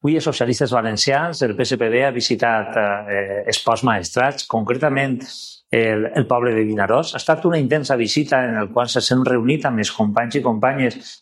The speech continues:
de la comarca per a conèixer les necessitats, però sobretot per posar en valor el treball de socialistes al territori. Poblacions com Vinaròs, Benicarló, però també tots i cadascun de, de les agrupacions socialistes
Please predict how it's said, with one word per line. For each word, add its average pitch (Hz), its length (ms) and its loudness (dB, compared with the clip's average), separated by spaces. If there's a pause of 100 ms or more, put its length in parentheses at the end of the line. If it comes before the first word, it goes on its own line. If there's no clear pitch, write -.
de 123 80 4
la 107 160 2
comarca 151 540 0
per 117 100 0
a 107 80 -2
conèixer 113 400 0 (320)
les 117 240 2
necessitats, 101 720 -2
però 113 160 0
sobretot 113 480 0
per 175 160 0
posar 123 320 -2
en 151 80 -4
valor 131 320 0
el 123 80 -4
treball 113 400 0
de 110 80 -4
socialistes 110 680 -2 (260)
al 110 100 0
territori. 95 640 -2
Poblacions 107 480 -2
com 123 160 0
Vinaròs, 117 560 0
Benicarló, 110 640 0 (260)
però 117 240 0
també 117 320 2 (640)
tots 139 240 0
i - 80 -6
cadascun 127 640 0
de, 107 160 4 (160)
de 110 140 4
les - 100 -2
agrupacions 104 720 0
socialistes 117 640 0